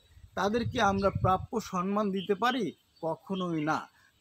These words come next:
তাই বাংলাদেশ সরকারকে বিনীতভাবে অনুরোধ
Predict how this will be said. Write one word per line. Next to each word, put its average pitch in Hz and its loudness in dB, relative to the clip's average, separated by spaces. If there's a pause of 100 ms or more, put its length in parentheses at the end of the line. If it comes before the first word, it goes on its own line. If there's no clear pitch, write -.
(200)
তাই 185 6
বাংলাদেশ 180 0
সরকারকে 180 -2
বিনীতভাবে 185 0
অনুরোধ 165 -4